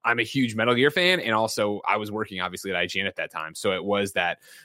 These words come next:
I was anticipating to get to play Metal Gear for the first time ever early, right? It was, it was the first time working at I G N while Metal Gear released, and it was such a shit show. Of I, Jeff was reviewing it, I was doing second opinion,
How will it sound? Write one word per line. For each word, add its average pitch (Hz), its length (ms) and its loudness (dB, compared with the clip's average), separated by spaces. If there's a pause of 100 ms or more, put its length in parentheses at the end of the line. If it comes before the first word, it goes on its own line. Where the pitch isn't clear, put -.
I 117 120 2
was 113 160 0
anticipating 107 420 -2
to 101 60 -2
get 101 120 -2
to - 60 -12
play 110 280 2
Metal 98 200 0
Gear 90 320 -4
for 98 120 -10
the 95 60 -8
first 95 240 -4
time 101 200 -4
ever 92 320 0
early, 85 420 -6
right? 98 240 0
It 107 40 -2
was, 107 120 -2
it 110 180 -2
was 101 100 -4
the - 40 -14
first 123 160 0
time 113 260 -2
working 113 300 2
at 104 80 2
I 98 120 2
G 101 120 0
N 98 80 0
while 92 160 -2
Metal 92 220 -2
Gear 95 180 -4
released, 87 540 -8 (260)
and 113 120 -2
it 113 100 2
was 107 360 -2
such - 360 0
a 123 80 2
shit - 260 0
show. 123 320 2 (300)
Of 107 540 2 (120)
I, 117 420 2
Jeff 139 240 0
was 147 140 6
reviewing 143 400 4
it, 143 120 4
I 110 180 4
was 131 100 6
doing 131 200 2
second 117 280 -2
opinion, 113 460 -4